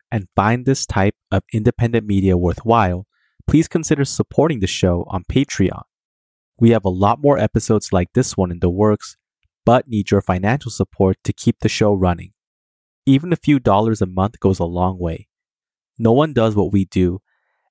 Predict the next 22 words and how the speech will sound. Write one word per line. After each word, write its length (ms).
and 120
it's 220
all 240
being 200
funded 440
by 140
you, 420
the 200
listener. 560
In 120
return 340
for 100
supporting 540
us, 240
you'll 180
gain 220
access 500
to 120
lots 340
of 120
bonus 320
content 520